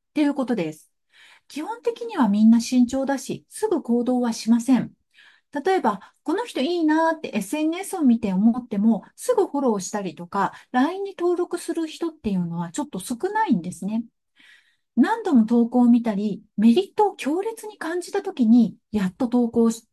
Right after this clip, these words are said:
登録してくれます。でも、例外的にさっき言ったように、人が集まってるな、楽しそうだなって思った時に、即行動したくなるんですよ。これは心理的に自分だけ乗り遅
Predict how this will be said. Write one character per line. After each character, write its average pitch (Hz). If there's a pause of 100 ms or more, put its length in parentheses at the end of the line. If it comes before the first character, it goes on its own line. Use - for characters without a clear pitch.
登 226
録 220
し -
て 214
く 220
れ 202
ま 208
す。 - (840)
で 330
も、 262 (160)
例 302
外 403
的 339
に 330
さ 330
っ -
き -
言 190
っ 190
た -
よ 254
う 202
に、 190 (120)
人 370
が 381 (120)
集 392
ま 440
っ 466
て 339
る 269
な、 285 (260)
楽 392
し -
そ 480
う -
だ 415
な 370
っ -
て 330
思 285
っ -
た 254
時 226
に、 220
即 -
行 240
動 240
し -
た 233
く 220
な 220
る 214
ん 165
で 175
す -
よ。 - (800)
こ 349
れ 381
は 392
心 330
理 349
的 339
に 349 (220)
自 220
分 339
だ 392
け 320
乗 190
り 269
遅 381